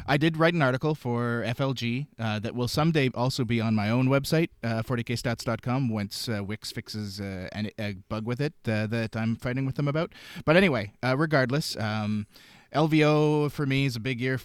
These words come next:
a big event for stats. I, like, ha-, like, I scroll through every s-, uh, list. I grab every unit that I possibly can. I, I take copious notes, and I try to put together,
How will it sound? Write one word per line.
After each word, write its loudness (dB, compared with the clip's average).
a -2
big 0
event -2
for -6
stats. -6
I, -2
like, -6
ha-, -2
like, -8
I -4
scroll -2
through -4
every -2
s-, -8
uh, -4
list. -6
I -4
grab -4
every -2
unit 0
that -4
I -2
possibly -6
can. -4
I, -6
I -6
take -10
copious 0
notes, -8
and -2
I -4
try 2
to 0
put -4
together, -2